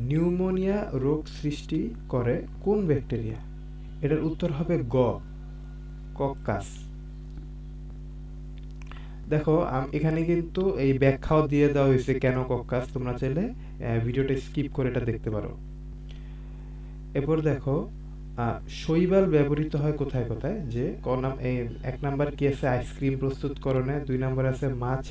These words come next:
চাষের ক্ষেত্রে এবং তিন নাম্বার আছে ওষুধ তৈরিতে। এর মধ্যে হবে খ নাম্বারটা, যেটা হচ্ছে এক ও দুই, অর্থাৎ এই যে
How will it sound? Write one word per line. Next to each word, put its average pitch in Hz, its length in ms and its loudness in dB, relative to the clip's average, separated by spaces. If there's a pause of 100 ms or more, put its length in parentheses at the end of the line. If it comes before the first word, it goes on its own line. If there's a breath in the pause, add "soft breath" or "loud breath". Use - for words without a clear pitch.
(160)
চাষের 139 400 0
ক্ষেত্রে 147 340 -2 (720 loud breath)
এবং 117 120 0 (120)
তিন 139 180 2
নাম্বার 139 300 4
আছে 139 200 -2
ওষুধ 139 280 -2
তৈরিতে। 110 320 -2
এর 120 140 -2
মধ্যে 135 300 2
হবে 135 180 2 (180)
খ - 40 -10 (200)
নাম্বারটা, 113 480 -2 (180)
যেটা 131 220 -2
হচ্ছে 135 240 -6 (320)
এক 147 120 0 (100)
ও - 20 2 (160)
দুই, 110 160 2 (580 loud breath)
অর্থাৎ 170 320 -2 (480)
এই 120 100 0
যে 127 80 2